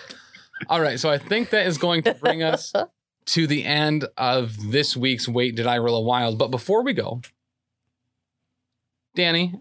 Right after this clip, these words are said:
Speaker 1: and
Speaker 2: Yes.
Speaker 1: Ben, uh, I believe Dylan asked Dan and I this last week.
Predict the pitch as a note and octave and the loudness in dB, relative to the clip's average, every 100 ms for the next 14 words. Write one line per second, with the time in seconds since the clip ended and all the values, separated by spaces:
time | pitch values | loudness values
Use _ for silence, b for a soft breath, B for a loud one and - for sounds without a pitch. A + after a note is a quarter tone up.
0 | _ D#3+ E3+ E3 D#3 G#2 - _ _ _ | _ 0 2 2 0 -2 -10 _ _ _
1 | _ _ _ _ _ _ C#3+ C#3+ C#3 D#3 | _ _ _ _ _ _ 0 2 2 0
2 | D#3+ G#3+ D3+ - F3 E3+ D3 B2 C#3+ C#3+ | 2 0 0 -2 0 2 0 0 0 2
3 | C3+ B2+ B2 B2 B2+ B2 A#2+ A#2+ G#2+ G2+ | 2 2 2 2 2 0 0 0 0 -2